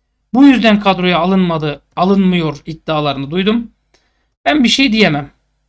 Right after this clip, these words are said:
Hani ne kadar doğrudur, ne kadar yanlıştır ben bir şey diyemem. Ama şunu çok iyi biliyorum. Fenerbahçe yine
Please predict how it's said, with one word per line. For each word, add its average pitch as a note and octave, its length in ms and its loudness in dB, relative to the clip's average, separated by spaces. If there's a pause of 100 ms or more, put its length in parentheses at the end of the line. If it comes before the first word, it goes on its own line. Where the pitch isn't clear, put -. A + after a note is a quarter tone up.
(520)
Hani E3+ 240 -4
ne F#3+ 100 2
kadar F#3+ 340 -2
doğrudur, D#3+ 380 -6
ne F3+ 80 -2
kadar D#3+ 260 -6
yanlıştır D#3 500 -4
ben E3+ 180 -8
bir E3+ 40 -8
şey F#3+ 240 -6
diyemem. C#3+ 360 -6
Ama F#3 180 -6
şunu A#3 540 -4
çok F3+ 280 -8
iyi D#3+ 200 -6
biliyorum. D#3 400 -6 (480)
Fenerbahçe F3 460 0
yine G3+ 440 0